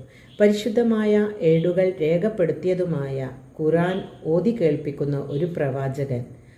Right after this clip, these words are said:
അതായത് മുഹമ്മദ് നബി സല്ലല്ലാഹു അലൈഹി വസല്ലമയെ വരുന്നത് വരെ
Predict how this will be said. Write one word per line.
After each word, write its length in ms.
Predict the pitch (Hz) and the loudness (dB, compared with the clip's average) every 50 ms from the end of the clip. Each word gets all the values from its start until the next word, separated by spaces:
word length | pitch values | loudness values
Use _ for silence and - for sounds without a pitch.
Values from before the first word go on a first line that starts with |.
| - - - | -20 -16 -10
അതായത് 400 | 147 139 147 143 143 143 147 156 156 | -4 -2 0 0 2 2 0 0 0
മുഹമ്മദ് 400 | 151 139 127 170 185 196 185 214 202 | -2 -2 -2 0 0 2 2 2 2
നബി 120 | 185 160 160 | 2 0 -2
സല്ലല്ലാഹു 560 | - - 151 147 147 147 156 160 165 160 156 | -4 -2 -2 -2 -2 -2 -2 -2 -2 -2 -2
അലൈഹി 180 | 139 139 147 160 | -2 0 -2 -2
വസല്ലമയെ 600 | 160 - - 147 139 139 139 135 131 127 131 135 - - - - - - - - - 160 | -2 -2 -2 -2 -2 -2 -2 -2 -2 -4 -4 -6 -8 -14 -20 -20 -20 -20 -20 -4 2 4
വരുന്നത് 420 | 165 160 165 175 180 190 190 190 | 6 6 6 4 4 2 2 2
വരെ 340 | 165 151 143 135 135 135 | 2 2 0 0 0 -2